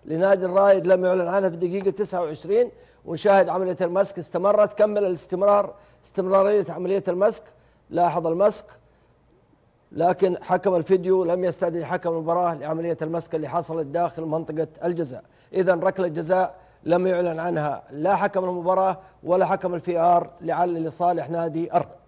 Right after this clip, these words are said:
الرائد. الحالة الثالثة كانت في الدقيقة واحد وثلاثين، هدف الشباب،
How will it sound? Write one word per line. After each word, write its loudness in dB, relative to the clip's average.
الرائد. 0
الحالة 6
الثالثة 6
كانت 4
في -4
الدقيقة -4
واحد 4
وثلاثين، -2
هدف 4
الشباب، 2